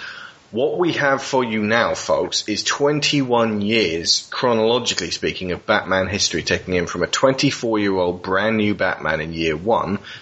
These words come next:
to a forty-five-year-old ex-Batman, uh, around the same time as Black Mirror. Now, as I said, New fifty-two, he's only been doing that for five years. So basically everything we're saying here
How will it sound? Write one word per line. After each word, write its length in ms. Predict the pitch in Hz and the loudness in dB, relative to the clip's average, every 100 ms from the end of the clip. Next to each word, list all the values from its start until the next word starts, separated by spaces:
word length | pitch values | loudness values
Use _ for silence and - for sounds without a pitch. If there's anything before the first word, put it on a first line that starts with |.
| - | -4
to 160 | - | 2
a 80 | 87 | 2
forty-five-year-old 1700 | - - 110 - 98 - - 143 151 165 131 95 82 71 60 64 92 - - | 2 0 0 0 -4 -8 -2 2 4 4 2 2 2 2 2 0 -2 -6 -2
ex-Batman, 840 | 135 - - - 80 80 80 80 - - _ _ _ _ | -2 -2 -2 0 -2 -2 -2 -2 -6 -20 _ _ _ _
uh, 300 | 90 78 67 - - - | 2 4 2 0 -6 -2
around 260 | 101 95 | 2 2
the 60 | 90 | 0
same 200 | - 90 | -2 -2
time 240 | - 90 | -2 -4
as 120 | 90 | -4
Black 560 | - - 95 80 - - | -8 -4 -2 -2 -4 -10
Mirror. 440 | 90 95 80 - - - _ _ _ _ - - | -2 2 2 0 -6 -20 _ _ _ _ -12 -4
Now, 300 | 98 85 80 - - - - | 0 2 0 -6 -12 -8 -2
as 140 | 107 | 0
I 40 | 196 | 2
said, 320 | - 95 - - _ _ _ - | 2 0 -2 -18 _ _ _ -2
New 160 | 123 | 0
fifty-two, 640 | 120 107 101 - 131 113 - | 2 0 -2 0 2 2 0
he's 200 | - 101 | -2 0
only 140 | 101 95 | 2 0
been 120 | 180 | -2
doing 140 | 92 | 0
that 140 | 87 - | -2 -4
for 80 | |
five 300 | - 113 98 | -2 0 2
years. 180 | 82 76 | 0 -2
So 120 | - | 0
basically 380 | 90 107 - 92 | 2 2 0 -2
everything 480 | 131 131 135 120 110 | 0 2 0 0 2
we're 100 | 104 | 2
saying 360 | 101 110 98 92 | 2 2 2 0
here 420 | 110 143 82 92 | 0 2 2 0